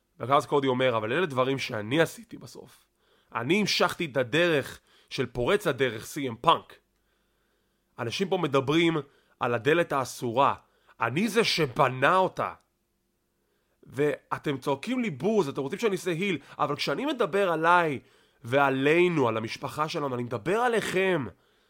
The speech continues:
והקהל סוף סוף מחבק אותו בעידוד, ו-, ובקריאות העידד, ומעודד אותו, ומוחא לו כפיים. זה קודי. זה הקודי שחיכיתי לשמוע,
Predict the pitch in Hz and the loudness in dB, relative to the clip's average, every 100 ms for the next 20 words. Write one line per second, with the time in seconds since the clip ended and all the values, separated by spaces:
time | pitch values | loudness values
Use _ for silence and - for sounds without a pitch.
0 | _ - 107 - 113 123 180 156 - 170 | _ -8 -8 -6 2 6 6 4 -2 2
1 | 180 175 - 175 165 123 - _ _ _ | 2 2 0 0 0 -2 -16 _ _ _
2 | 120 113 - 110 143 165 180 170 143 107 | -10 -8 -8 -2 -2 0 -2 2 2 0
3 | _ _ - 123 120 107 131 147 135 98 | _ _ -8 -2 -2 -2 0 2 0 -2
4 | 87 _ _ _ _ _ _ _ _ _ | -12 _ _ _ _ _ _ _ _ _
5 | _ - 104 117 117 113 123 110 117 113 | _ -18 -8 -2 0 0 -2 -4 -4 -2
6 | 110 110 101 117 - 127 143 139 120 127 | -4 -6 -8 -10 -4 -2 -2 -4 -2 2
7 | 135 131 120 113 _ _ 120 117 113 110 | 4 4 2 -8 _ _ -6 -2 0 0
8 | 101 139 175 202 202 190 170 101 - _ | 0 2 4 4 4 4 4 2 -4 _
9 | _ _ _ - 113 110 165 175 - 127 | _ _ _ -8 -6 -2 0 0 -2 -6
10 | - 160 165 156 117 90 _ _ _ _ | 0 2 2 0 -6 -10 _ _ _ _
11 | _ _ _ _ _ _ _ - 107 165 | _ _ _ _ _ _ _ -16 -4 0
12 | 202 - 180 170 170 131 87 82 _ _ | 0 2 4 4 4 0 -6 -16 _ _
13 | _ _ _ _ _ _ _ _ 110 147 | _ _ _ _ _ _ _ _ -2 2
14 | 185 - 180 170 160 143 131 123 160 156 | 2 2 0 0 -2 -4 -6 -6 -6 -4
15 | 143 - 139 135 135 | -6 -6 -4 2 4